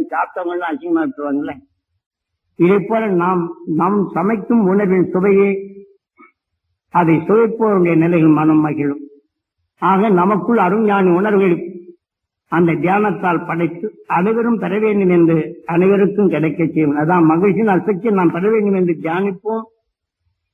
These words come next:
அந்த மகிழ்ச்சியின் அசக்தி அனைவரும் பெற வேண்டும் என்று தவம் இருப்போம். கோயில்ல போய் இந்த தெய்வ குணத்தை பெற வேண்டும் என்று தியானிப்போம். இந்த கோயிலுக்கு வருவோரெல்லாம் இந்த தெய்வ குணங்கள் பெற வேண்டும் என்று தவம் இருக்க வேண்டும்.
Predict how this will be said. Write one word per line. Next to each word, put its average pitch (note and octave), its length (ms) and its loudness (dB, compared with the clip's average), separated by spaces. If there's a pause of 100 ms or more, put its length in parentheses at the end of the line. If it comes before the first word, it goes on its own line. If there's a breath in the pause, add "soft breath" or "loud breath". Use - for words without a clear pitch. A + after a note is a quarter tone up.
(640)
அந்த F3 240 4
மகிழ்ச்சியின் G3+ 460 0
அசக்தி G3+ 460 -4
அனைவரும் F#3 460 0
பெற E3 120 -2
வேண்டும் F3+ 340 0
என்று E3 180 0 (140)
தவம் F3+ 340 -2
இருப்போம். D3+ 440 -4 (920)
கோயில்ல G#3+ 420 2
போய் G#3+ 260 -2
இந்த G3 280 2
தெய்வ G#3 320 2
குணத்தை G3 420 -2
பெற F3+ 240 -4
வேண்டும் G#3+ 300 0
என்று F#3+ 240 0
தியானிப்போம். G3 680 -2 (1040)
இந்த F#3+ 260 4
கோயிலுக்கு A3 520 0
வருவோரெல்லாம் G#3+ 760 2
இந்த G3 180 -2
தெய்வ G#3 280 2
குணங்கள் G3 440 0
பெற F3+ 140 -4
வேண்டும் F#3 340 2
என்று E3 240 4
தவம் F#3 340 0
இருக்க F3 320 -2
வேண்டும். D3+ 380 -6